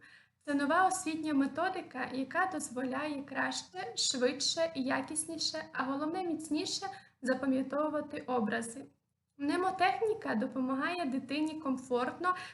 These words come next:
та легко здобувати знання у будь-якому віці. Сьогодні разом з вами, шановні колеги, будемо з'ясовувати, як це працює.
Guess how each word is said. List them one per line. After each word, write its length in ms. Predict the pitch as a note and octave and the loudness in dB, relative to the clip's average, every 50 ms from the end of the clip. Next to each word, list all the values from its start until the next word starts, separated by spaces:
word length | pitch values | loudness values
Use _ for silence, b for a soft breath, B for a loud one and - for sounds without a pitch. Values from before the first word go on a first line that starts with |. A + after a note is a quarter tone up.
| B B | B B
та 160 | _ C#4 B3+ B3 | _ 2 4 4
легко 420 | A#3+ B3 D4 - - - F4+ F4 | 6 4 2 0 -2 -4 -2 -2
здобувати 680 | D4+ C4 C4 A3+ A3 B3+ A#3 B3 C4 D4+ - - D4+ C4+ | 0 2 2 2 2 2 2 4 4 2 2 0 -2 -2
знання 540 | A#3+ C4 B3+ B3 B3 B3 C4+ D4+ E4+ F4 - | 0 0 0 2 2 2 2 2 0 0 0
у 60 | B3+ | -4
будь-якому 760 | A#3+ G#3+ A#3 C4 C4 C4 C#4 C#4 C#4 B3+ C4 B3 B3 C4 B3+ A#3 | -2 0 0 0 0 0 -2 -4 -2 -2 0 0 0 0 -2 -4
віці. 400 | A#3+ A#3 A3+ A3+ - - - - _ _ _ _ _ _ _ _ _ _ _ _ _ _ | -4 -6 -6 -8 -8 -10 -12 -12 _ _ _ _ _ _ _ _ _ _ _ _ _ _
Сьогодні 720 | - - D4+ D4 C#4 E4+ G4 F#4 F#4 F4+ E4 D4+ - A#3+ C#4 | -2 0 0 2 2 2 2 2 2 2 2 2 2 4 4
разом 320 | D#4 E4 E4+ D#4+ E4 D#4+ D#4+ | 6 4 4 4 0 -2 -2
з 80 | D4+ | 0
вами, 360 | D4 E4 F4 G4 G4+ F4 D4 | 2 4 4 4 4 2 0
шановні 540 | - - - C4+ C4 C#4 D#4+ E4 D#4+ D#4 D4+ | -2 -2 0 0 2 2 2 0 0 0 -2
колеги, 640 | D#4 - D4+ D4+ D#4 E4+ F#4 F#4+ F#4+ D4+ C4 B3+ B3 | -2 -2 -2 2 2 2 2 2 0 -4 -6 -6 -4
будемо 520 | B3 A#3 A#3+ F4 F#4 F4+ G4 F4 D#4+ D4+ | -6 -6 -4 -4 -4 -4 -2 0 0 0
з'ясовувати, 760 | C4 C4 C#4 C4+ - - C#4+ D#4 E4 E4 D#4+ D#4+ D#4 D#4+ - C#4 | 0 0 0 -2 -2 -2 0 0 0 0 0 -2 -4 -2 -4 -4
як 320 | B3 B3+ C4 C4 C4 - | -2 0 -2 -2 -2 -4
це 120 | - C4+ | -8 -8
працює. 640 | C4+ - - C4+ C#4 - - - B3+ A#3+ A#3+ B3 - | -8 -8 -8 -8 -8 -8 -10 -6 -6 -6 -6 -6 -8